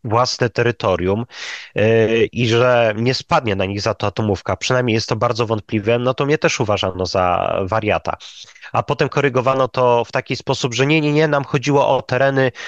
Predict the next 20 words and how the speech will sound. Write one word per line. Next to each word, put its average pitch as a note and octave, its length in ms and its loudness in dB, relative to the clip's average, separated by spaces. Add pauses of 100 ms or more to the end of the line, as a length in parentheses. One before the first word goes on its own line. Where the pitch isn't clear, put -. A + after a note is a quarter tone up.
(220)
okupowane, B2+ 840 2 (360)
e, A#2 240 2
przed - 380 -4
inwazją, A#2 640 0
czyli A#2 180 -4
przed B2+ 220 -2
dwudziestym A#2+ 340 -2
czwartym - 320 -2
lutego B2+ 320 0
dwudziestego A#2+ 500 -2
drugiego B2 420 0
roku. A#2 240 -2
No A2 120 0
tak D#3 220 -2
zmieniać C3+ 380 -2
wersję C#3 300 0
wydarzeń B2+ 440 0
to D3 100 -2
i B2+ 140 -2
ja, B2 260 0